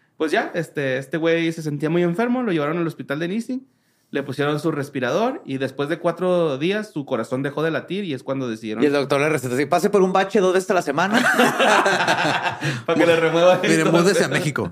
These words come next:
Speaker 3: Usted múdese a México.
Speaker 2: Ahí va a estar bien.
Speaker 3: Sí.
Speaker 2: Va a vivir para siempre, güey.
Speaker 1: Sí, man.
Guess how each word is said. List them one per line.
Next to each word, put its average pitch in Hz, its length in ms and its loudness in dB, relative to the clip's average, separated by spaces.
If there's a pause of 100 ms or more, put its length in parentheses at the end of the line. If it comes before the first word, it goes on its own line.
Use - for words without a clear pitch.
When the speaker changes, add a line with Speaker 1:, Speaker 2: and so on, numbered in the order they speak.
Speaker 3:
Usted 139 260 0
múdese 160 300 2
a 139 40 -4
México. 160 480 -2 (140)
Speaker 2:
Ahí 135 120 4
va 143 80 4
a - 40 0
estar 147 180 0
bien. 135 320 -2
Speaker 3:
Sí. 131 160 -4 (180)
Speaker 2:
Va 147 60 4
a - 20 4
vivir 165 180 2
para 165 140 2
siempre, 156 380 -2
güey. 107 120 -6 (400)
Speaker 1:
Sí, 135 100 -6
man. 117 260 -8